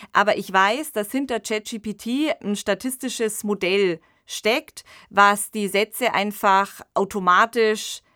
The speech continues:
fertigstellt. Und es muss nicht der Wahrheit entsprechen, es entspricht nur einer statistischen Wahrscheinlichkeit.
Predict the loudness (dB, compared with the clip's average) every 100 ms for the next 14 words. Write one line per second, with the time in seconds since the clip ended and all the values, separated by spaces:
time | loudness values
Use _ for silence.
0 | _ _ 0 0 0 -6 -4 -6 -6 -8
1 | -16 -20 -20 -10 -6 -4 -2 -2 -2 -2
2 | 2 4 4 2 -4 -6 -6 -4 -4 -4
3 | -6 -6 -6 -6 -8 -8 -8 -4 -4 -2
4 | -4 -6 -8 -8 -8 -8 -6 -6 -4 -2
5 | -2 -4 -8 -6 -6 -8